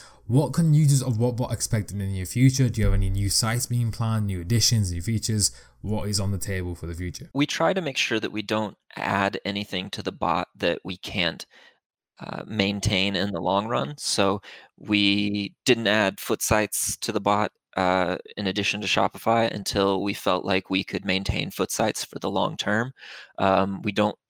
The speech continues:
Speaker 2: wanna add a feature or add a platform to the bot and then have to take it away. Um, we know that feels bad, so we're very cautious in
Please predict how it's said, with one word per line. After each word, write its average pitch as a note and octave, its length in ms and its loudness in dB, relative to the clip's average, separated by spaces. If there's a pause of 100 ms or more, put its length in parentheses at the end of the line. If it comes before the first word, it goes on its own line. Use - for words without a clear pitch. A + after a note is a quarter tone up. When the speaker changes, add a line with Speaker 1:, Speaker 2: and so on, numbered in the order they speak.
(140)
Speaker 2:
wanna G2 460 2 (220)
add F#2+ 220 4
a G#2 40 2
feature G2+ 580 0
or G2+ 200 2
add F#2+ 400 2
a G2 120 0
platform F#2+ 680 -2
to - 120 -4
the F#2 300 -4
bot G2+ 280 4 (120)
and F#2+ 160 -2
then F#2 240 -2 (420)
have F#2 220 0 (180)
to - 100 -8
take - 200 -2
it F#2+ 80 0
away. F#2 400 2 (340)
Um, E2+ 540 -2 (380)
we G2 100 -4
know F2+ 120 0
that F2 160 0
feels G2 340 0
bad, G2+ 340 2
so - 400 0 (680)
we're A2+ 120 4
very A#2 460 4
cautious - 720 2
in G#2 180 -2